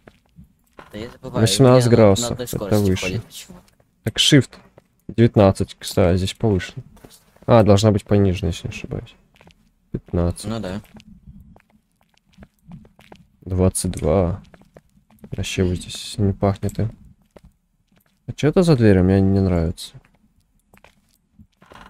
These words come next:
Speaker 2: Ох, ё-, так, туда
Speaker 1: Значит, её
Speaker 2: я
Speaker 1: открывать,
Speaker 2: не
Speaker 1: да? Я
Speaker 2: хочу.
Speaker 1: понял. Я тоже не хочу, я её закрыл.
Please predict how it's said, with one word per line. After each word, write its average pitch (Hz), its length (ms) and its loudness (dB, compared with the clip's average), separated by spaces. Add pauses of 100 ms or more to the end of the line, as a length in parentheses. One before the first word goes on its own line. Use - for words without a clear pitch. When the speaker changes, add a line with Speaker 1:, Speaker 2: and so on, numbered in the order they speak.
(540)
Speaker 2:
Ох, - 280 -4
ё-, 98 240 -2 (1080)
так, 87 200 -4
туда 104 160 -6
Speaker 1:
Значит, 113 160 6
её 98 100 4
Speaker 2:
я 95 160 2
Speaker 1:
открывать, 90 200 -6
Speaker 2:
не 95 140 -2
Speaker 1:
да? 117 140 -6
Я 120 40 -2
Speaker 2:
хочу. - 340 -2
Speaker 1:
понял. 185 220 4 (1400)
Я 110 100 -10
тоже 107 220 -10
не 95 60 -18
хочу, - 220 -20
я 101 60 -10
её 98 100 -10
закрыл. - 340 -12